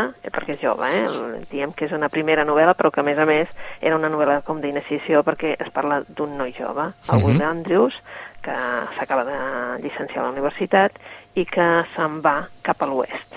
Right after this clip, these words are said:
Speaker 1: Mm? Per què? Perquè vol trobar-se amb la natura. Mm? Mm, recala,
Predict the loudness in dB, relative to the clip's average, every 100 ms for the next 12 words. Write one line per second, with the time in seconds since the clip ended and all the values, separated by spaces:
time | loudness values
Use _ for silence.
0 | -16 -16 -20 -20 -16 -12 -12 -12 -16 -14
1 | 0 0 2 -2 -2 -8 -6 -2 0 0
2 | 2 2 0 -6 -4 -2 -2 -4 -4 -6
3 | -6 -8 -8 -10 -14 -20 -12 -10 -10 -12
4 | -14 -14 -16 -18 -20 -20 -12 -10 -8 -6
5 | -6 -6 -6 -6 -6 -8 -8 -8 -10 -2
6 | -2 0 2 4 6 4 2